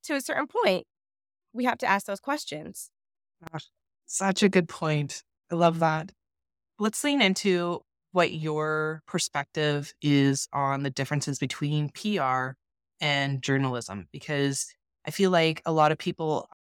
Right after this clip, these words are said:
Speaker 2: are talking P R now and talking about the value and the importance of that. But how do you see it as, uh, from a journalism perspective? How do you see the difference there?
Speaker 1: All right. Absolutely love this question 'cause I do think people get it confused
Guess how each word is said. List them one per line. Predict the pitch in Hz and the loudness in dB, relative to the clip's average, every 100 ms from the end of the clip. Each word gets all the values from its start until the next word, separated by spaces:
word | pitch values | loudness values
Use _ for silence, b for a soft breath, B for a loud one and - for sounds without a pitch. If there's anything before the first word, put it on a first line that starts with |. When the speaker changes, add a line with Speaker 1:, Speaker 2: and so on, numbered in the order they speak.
| - | -12
Speaker 2:
are | - 147 | -8 -6
talking | - 185 175 170 147 | -2 0 0 -2 -6
P | - 151 | -4 0
R | 139 139 | 2 4
now | 135 135 135 | 4 4 4
and | 131 | 2
talking | 156 156 165 | -2 -4 -2
about | 151 131 | -2 -2
the | 143 | -2
value | 147 143 143 | 2 4 4
and | 139 | 2
the | 139 | 0
importance | 135 160 147 147 | -2 -4 -6 -4
of | 143 | -4
that. | 131 131 | -2 -2
But | 143 - _ _ _ | -4 -6 _ _ _
how | - 185 208 | -4 0 2
do | 202 | 2
you | 175 180 | 0 0
see | 180 - 143 | -2 -2 -2
it | - | 0
as, | 143 143 139 - - | 2 2 0 -6 -12
uh, | 135 | -14
from | - 165 151 | -12 -6 -4
a | 143 | -4
journalism | 156 147 147 143 143 139 139 139 _ _ _ _ _ _ _ _ | -2 0 0 0 -2 -6 -8 -10 _ _ _ _ _ _ _ _
perspective? | 170 - 143 - 127 - _ - | -2 0 -2 -4 -8 -10 _ -4
How | 175 | 0
do | 175 | 2
you | |
see | 175 156 | 2 0
the | 147 | 2
difference | 135 - 110 - | 0 -2 -8 -10
there? | - _ _ _ _ _ - | -12 _ _ _ _ _ 0
Speaker 1:
All | 226 | 4
right. | 202 139 - _ _ _ _ - | 4 0 -10 _ _ _ _ 0
Absolutely | 196 - 269 226 233 | 0 2 -2 -2 -2
love | 196 180 196 220 233 | -4 2 4 4 2
this | 226 | -4
question | - 196 - 147 165 | 0 0 -2 -8 -6
'cause | 190 160 | -4 -2
I | 190 | -2
do | 220 214 | -2 -6
think | 214 208 | -6 -8
people | 220 196 | -10 -8
get | 180 165 | -2 -2
it | 170 | -2
confused | 170 165 - 156 151 156 - | -6 -10 -10 -14 -12 -16 -20